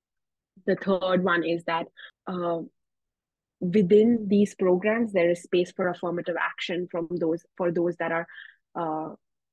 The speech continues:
systemically disenfranchised, whether tho-, that is Muslims, Christians, uh, uh, or S C, S T youth, uh, youth from rural areas, and the many communities that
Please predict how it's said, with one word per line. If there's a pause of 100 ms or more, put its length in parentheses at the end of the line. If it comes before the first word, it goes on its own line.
systemically
disenfranchised, (160)
whether
tho-, (220)
that
is (340)
Muslims, (220)
Christians, (240)
uh, (500)
uh, (240)
or (800)
S
C,
S
T
youth, (400)
uh, (640)
youth
from
rural
areas, (1600)
and (200)
the
many
communities
that